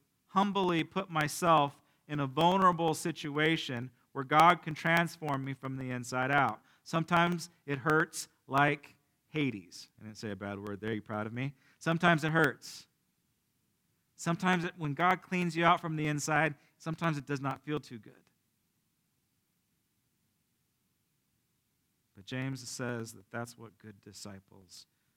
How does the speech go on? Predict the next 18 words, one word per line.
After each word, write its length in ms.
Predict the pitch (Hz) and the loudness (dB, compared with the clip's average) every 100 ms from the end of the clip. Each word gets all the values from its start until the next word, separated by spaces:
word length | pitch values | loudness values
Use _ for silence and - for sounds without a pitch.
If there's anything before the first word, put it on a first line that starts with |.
| _ _ _ | _ _ _
do. 180 | 104 98 80 67 _ _ _ _ _ _ _ _ _ _ _ _ _ _ _ _ _ _ - | -18 -18 -18 _ _ _ _ _ _ _ _ _ _ _ _ _ _ _ _ _ _ _ -8
Now, 160 | 139 - _ _ _ _ _ _ _ _ | -8 -8 _ _ _ _ _ _ _ _
in 100 | 151 | -10
addition 680 | 147 175 214 190 160 175 180 _ _ _ _ _ _ - | -2 0 0 0 -2 -4 -10 _ _ _ _ _ _ -4
to 380 | 156 147 139 156 | 0 0 -2 -6
managing 800 | 139 143 151 151 143 139 139 143 139 - _ _ _ | -4 -2 0 -2 -2 -2 -2 -4 -12 -20 _ _ _
your 120 | 123 | 0
outside 720 | 143 143 - 135 135 135 131 - _ _ _ | 2 2 -2 -2 -2 -2 -6 -12 _ _ _
and 160 | 139 139 | -12 -10
your 120 | 131 | -6
inside, 640 | 143 151 139 127 120 123 131 _ _ _ | -4 -4 -4 -4 -4 -4 -10 _ _ _
James 380 | - 143 147 135 | -6 -4 -4 -6
makes 320 | 143 143 - - | -4 -4 -6 -14
a 40 | |
very 540 | 117 135 139 147 151 151 _ - | -10 -6 -4 -4 -4 -8 _ -20
important 580 | 135 _ 151 135 139 143 _ | -20 _ -6 -6 -8 -20 _
distinction 800 | 135 - - 160 156 - 120 123 - _ _ 143 | -16 -16 -8 -6 -6 -8 -12 -12 -16 _ _ -2
on 380 | 143 160 160 | 2 2 0